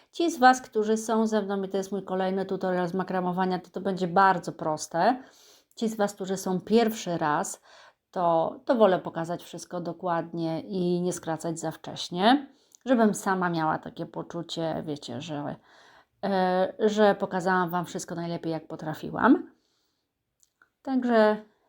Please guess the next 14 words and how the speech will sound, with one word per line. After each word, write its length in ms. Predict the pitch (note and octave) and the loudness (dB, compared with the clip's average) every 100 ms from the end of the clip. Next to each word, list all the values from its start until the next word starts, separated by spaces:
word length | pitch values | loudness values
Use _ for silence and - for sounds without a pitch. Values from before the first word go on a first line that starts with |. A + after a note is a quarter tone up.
| _ _ - | _ _ -4
tu 100 | F#3+ | -2
doplatam 560 | F3+ - F#3 F#3 E3+ | -2 0 0 0 -4
też, 180 | E3 D#3+ | -6 -8
to 80 | E3+ | -10
jest 120 | - | -8
mój 120 | E3 | -10
pierwszy 540 | D#3+ B3+ C#4+ C#4+ - C4 | 0 6 6 6 -2 -6
splot 380 | - C4+ C4 C4 | -4 0 0 0
pełny 680 | B3+ B3 B3 B3 B3 B3+ - _ _ _ | 0 2 2 2 2 0 -4 _ _ _
i 80 | A#3 | -6
doplatam 540 | F#3 - D#3 D#3 C#3 | -4 -4 -6 -6 -8
jeszcze 320 | D3+ F3 - G#3+ | -8 -8 -6 -4
kolejnych 600 | F#3 E3+ E3 D#3 - - | -2 -2 -2 -6 -10 -12
pięć. 720 | F#3+ G3 G#3 G#3 G3+ - | 0 2 4 2 -2 -10